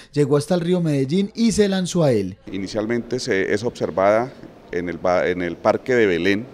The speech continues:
Speaker 2: acá en la ciudad de Medellín, en el occidente. Inicia la persecución,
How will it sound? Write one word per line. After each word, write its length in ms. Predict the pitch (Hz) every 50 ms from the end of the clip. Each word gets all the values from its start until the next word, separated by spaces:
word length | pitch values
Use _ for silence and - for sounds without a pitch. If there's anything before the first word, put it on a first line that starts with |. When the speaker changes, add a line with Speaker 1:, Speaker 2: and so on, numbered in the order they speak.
| - - - - - -
Speaker 2:
acá 140 | - - 85
en 60 | 85
la 80 | 90
ciudad 180 | - - 87 87
de 60 | 92
Medellín, 400 | 95 90 82 80 82 92 104 107
en 80 | 101 92
el 120 | 85 76
occidente. 540 | 78 - - - 80 82 85 82 - 113 127 - - - - - - - - - - - - - - - -
Inicia 400 | - 104 104 110 110 - 151 139
la 160 | 139 135 -
persecución, 800 | - 101 98 110 107 - 95 90 - - 113 120 143 156 165